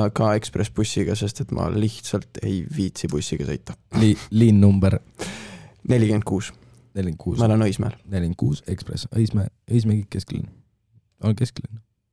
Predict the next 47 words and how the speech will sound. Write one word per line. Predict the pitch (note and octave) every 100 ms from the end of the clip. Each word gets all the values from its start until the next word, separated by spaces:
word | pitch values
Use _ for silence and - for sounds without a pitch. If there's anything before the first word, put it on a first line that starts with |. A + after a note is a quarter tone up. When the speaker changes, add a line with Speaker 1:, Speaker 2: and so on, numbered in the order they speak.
| _ _ _ _
Speaker 2:
Kus | - G2+
see | F2+
läheb? | D#2 D#2
Tuleb, | _ _ _ _ _ _ - _
Speaker 1:
Äh, | - A#2 A2 A2
Speaker 2:
tuleb | -
vabakal | - G#2+ - E2+
maha. | C#3
Speaker 1:
oleneb, | D3 A2+ G#2+ G#2+ -
oleneb, | - B2 B2 A2+
kas | - A2+
mul | A#2
on | A2+ A2+
Toompeal | A#2 C#3+ A2+ G2
tund | A2 G#2+ G#2+ G2
või | G#2+
mul | A2 G#2 G2+
on, | G#2 F#2+ F#2+
äh, | E2 D2 - - - - _ _ _ - - - - - A#2+
M | A2+
T | -
A | A2 G#2+ G#2+
peamajas | G#2 A2+ G#2 G2 G#2 - - -
Tatari | - G#2+ - G#2+ G#2+
tänaval. | G#2+ G#2+ A2 A2 - - _ -
Speaker 2:
No | A#2
see | A2+
Speaker 1:
Aga | B2+ D3
Speaker 2:
läheb | C#3+
Speaker 1:
no | D#3
kesklinn, | C#3+ - A#2+ G#2+
jah, | G#2+
Speaker 2:
jah, | G#2+
Speaker 1:
vabakal | B2+ A2
Speaker 2:
kesklinn. | - A2
Speaker 1:
lähen | A2 G#2+
Speaker 2:
Jah, | G#2 -
Speaker 1:
maha | - A2 G#2
Speaker 2:
jah, | G#2+
Speaker 1:
nii | G#2+
või | G#2+
naa. | G#2+
Speaker 2:
jep, | G#2 -
jep, | -
jep, | F2+ -
jep. | - - - - - - - - - - _
Selge, | - A2+ F#2+ D#2+